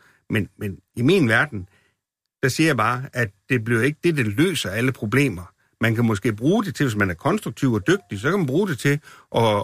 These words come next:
at få noget kvalificeret arbejde ind i, øh, de her beslutninger. Men det kunne man allerede gøre i dag, hvis man ville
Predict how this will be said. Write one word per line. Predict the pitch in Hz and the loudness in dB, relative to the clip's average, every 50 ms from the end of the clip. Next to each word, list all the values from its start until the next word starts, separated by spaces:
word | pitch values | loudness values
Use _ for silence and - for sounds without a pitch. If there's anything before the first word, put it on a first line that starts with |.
| - 117 | -2 -2
at | 113 104 101 98 95 | -2 -2 -2 -2 -2
få | - 123 | -2 -2
noget | 113 107 104 98 98 95 90 87 90 90 87 - | 0 0 0 0 0 -2 -2 -2 -4 -4 -4 -2
kvalificeret | - 113 104 98 92 98 - - 165 123 104 | 0 0 0 0 -2 -2 0 2 2 4 4
arbejde | 104 131 170 180 156 131 117 104 - - | 2 0 0 0 0 0 0 -2 -2 -2
ind | - 151 175 180 147 - - _ | -2 0 0 0 -2 -6 -6 _
i, | - 175 202 226 214 196 | -2 0 0 2 2 2
øh, | 170 123 110 104 101 101 98 98 101 92 | 2 4 4 4 2 2 0 0 0 0
de | 127 131 | 2 2
her | 123 104 | 2 0
beslutninger. | 90 95 - - 123 135 - 110 92 87 82 80 - _ - - _ - - | 0 -2 -2 0 0 0 0 -2 -4 -4 -6 -10 -14 _ -20 -20 _ -10 -8
Men | - 85 | -6 -6
det | 107 123 | -6 -2
kunne | - 185 190 | 0 2 2
man | 175 123 | 2 2
allerede | 107 113 123 123 123 120 | 2 2 2 2 0 0
gøre | 120 117 113 120 | 0 0 2 2
i | |
dag, | 110 120 131 131 | 2 0 0 -2
hvis | - - - | -4 -8 -8
man | 117 117 110 98 98 | -4 -4 -4 -2 0
ville | 117 123 127 143 160 165 | 2 4 4 4 4 2